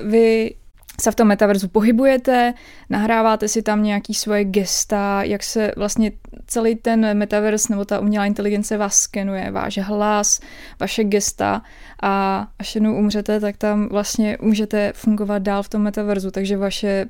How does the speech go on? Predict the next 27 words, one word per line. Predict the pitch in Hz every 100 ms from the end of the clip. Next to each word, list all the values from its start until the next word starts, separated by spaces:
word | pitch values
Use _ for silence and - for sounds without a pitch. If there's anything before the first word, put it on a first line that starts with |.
| - -
vnoučata, | 208 208 202 208 196
pravnoučata | 202 202 208 202 202 202 185
vás | 185 -
můžou | 202 202 196
poznávat, | - 214 220 220 220 208 208 202 202 - - - -
setkávat | - 208 - 214 208 202
se | 208 202
s | -
váma | 214 208 202
v | 202
tom | 214
metaverzu. | 214 208 220 202 190 175 175 - - -
A | 196 196
ptala | 202 208 202 240
jsem | 277 254
se | 262
konkrétně, | 247 226 233 226 226 240
jestli | 220 220 240 220
to | 214 240
bude | 220 214 214 208 -
třeba | - 220
i | 214
pro | 220 220 208 202
domácí | 202 214 202 -
mazlíčky. | 214 208 226 - - - - - -
Takže, | - 196 208 202 - - -
eh, | -